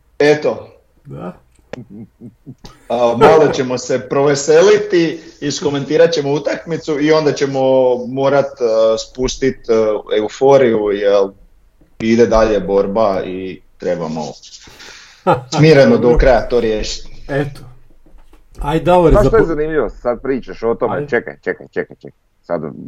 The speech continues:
Speaker 3: odmah mi krećemo sa, sa
Speaker 2: Ajde,
Speaker 3: svime.
Speaker 2: ajde.
Speaker 3: E, znaš što je zanimljivo?
Speaker 1: Ne
Speaker 3: Mi
Speaker 1: znam, znam, al ajde da vidim šta
Speaker 2: Svašta
Speaker 1: ti
Speaker 2: je
Speaker 1: misliš.
Speaker 2: zanimljivo.
Speaker 3: Mi dobijemo sve do kraja i prvaci smo.
Speaker 2: Pa da.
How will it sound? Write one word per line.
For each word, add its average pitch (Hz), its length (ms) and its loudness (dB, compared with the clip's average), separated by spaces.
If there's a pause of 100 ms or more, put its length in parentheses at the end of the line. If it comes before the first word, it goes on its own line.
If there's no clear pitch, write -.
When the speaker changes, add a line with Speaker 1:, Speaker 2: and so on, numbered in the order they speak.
(240)
Speaker 3:
odmah 107 320 2
mi 90 140 0
krećemo 80 460 -6
sa, - 60 -20 (240)
sa - 140 -14
Speaker 2:
Ajde, 76 120 -12
Speaker 3:
svime. 80 260 -6 (300)
Speaker 2:
ajde. - 220 -20 (420)
Speaker 3:
E, 85 60 2
znaš 143 200 2
što 156 80 2
je 139 80 6
zanimljivo? 95 480 -2 (880)
Speaker 1:
Ne 120 260 0
Speaker 3:
Mi - 60 4
Speaker 1:
znam, 107 220 -4
znam, 170 420 2
al 151 240 2 (380)
ajde 131 220 2
da 120 100 -8
vidim 123 240 -4
šta - 100 -12
Speaker 2:
Svašta 113 160 -8
Speaker 1:
ti 107 60 -8
Speaker 2:
je 95 60 -8
Speaker 1:
misliš. 127 160 -10
Speaker 2:
zanimljivo. 123 320 -12 (840)
Speaker 3:
Mi 165 420 2
dobijemo 139 600 4
sve 170 500 -4
do 135 140 0
kraja 120 500 -2 (180)
i 92 100 -18
prvaci 82 400 -10
smo. - 160 -20 (2000)
Speaker 2:
Pa 110 100 -20
da. 110 140 -18